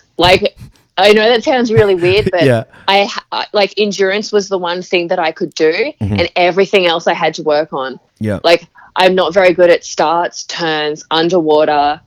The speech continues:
Speaker 1: kicking, pulling, and yet somehow I can swim.
Speaker 2: Yeah.
Speaker 1: And so <laughs> I think, like, kicking was probably the worst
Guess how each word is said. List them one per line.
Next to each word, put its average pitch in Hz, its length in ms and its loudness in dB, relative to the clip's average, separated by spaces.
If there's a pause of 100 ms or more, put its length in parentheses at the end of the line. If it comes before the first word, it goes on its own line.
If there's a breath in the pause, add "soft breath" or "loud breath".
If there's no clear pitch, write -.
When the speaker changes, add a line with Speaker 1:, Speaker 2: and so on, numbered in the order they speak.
(160)
Speaker 1:
kicking, 160 720 0
pulling, 165 560 4 (340)
and 180 140 4
yet 175 220 4
somehow 160 560 -4 (480)
I 165 100 -4
can 156 140 -4
swim. 165 480 -4 (240)
Speaker 2:
Yeah. 127 80 4
Speaker 1:
And 131 100 6
so 233 220 6 (480)
<laughs> - 480 -16
I 214 80 0
think, 208 260 -6
like, 214 260 -6 (540 soft breath)
kicking 254 340 -2
was 240 140 0
probably 208 440 -2
the 170 100 -6
worst 175 840 -6